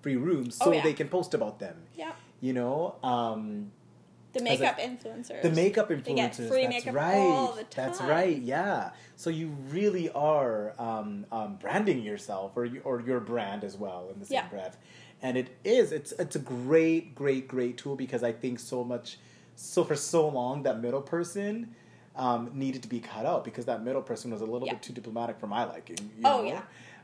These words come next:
Speaker 1: Um, and now it does give people the access to be as creative and reach as many people as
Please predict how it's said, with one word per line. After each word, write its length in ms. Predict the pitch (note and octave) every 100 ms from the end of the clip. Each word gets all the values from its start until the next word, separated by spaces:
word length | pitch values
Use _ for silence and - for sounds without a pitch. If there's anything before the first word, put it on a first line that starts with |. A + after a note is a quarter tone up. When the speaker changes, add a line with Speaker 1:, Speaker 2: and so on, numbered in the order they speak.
| -
Speaker 1:
Um, 640 | C#3 B2+ A#2+ A2+ A2 A2 A#2 - -
and 320 | C3 B2 A#2+
now 240 | B2+ C3+
it 100 | B2+
does 200 | - C#3
give 180 | C#3+ B2
people 240 | B2 A2 G#2+
the 100 | G#2
access 720 | F#2+ - A#2+ D#3+ F3+ - - - -
to 100 | C3+
be 260 | B2+ B2+
as 140 | A#2+ A2+
creative 760 | - B2+ A2+ A2 B2 E3+ G3 - -
and 360 | B2+ A2+ A2+ -
reach 320 | C3 B2+ B2+ B2+
as 100 | A#2
many 320 | B2 A#2+ A#2+
people 380 | A#2 A#2 A#2 A#2
as 320 | A#2 G2+